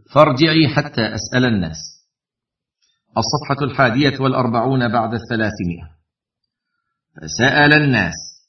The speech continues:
فقال المغيرة بن شعبة: "حضرت رسول الله صلى الله عليه وسلم أعطاها السدس."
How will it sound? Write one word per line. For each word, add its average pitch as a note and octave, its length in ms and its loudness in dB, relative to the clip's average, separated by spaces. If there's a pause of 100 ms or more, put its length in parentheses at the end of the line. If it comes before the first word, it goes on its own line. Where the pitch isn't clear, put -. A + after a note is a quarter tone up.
(1200)
فقال C#3 460 4
المغيرة C#3+ 920 4
بن B2+ 320 2
شعبة: A2+ 580 -2
"حضرت C3+ 540 -2
رسول C3 360 -2
الله B2+ 340 0
صلى B2 280 -4
الله B2 420 0
عليه A#2+ 420 0
وسلم A#2+ 500 -2
أعطاها A2+ 560 -2
السدس." E2+ 640 -10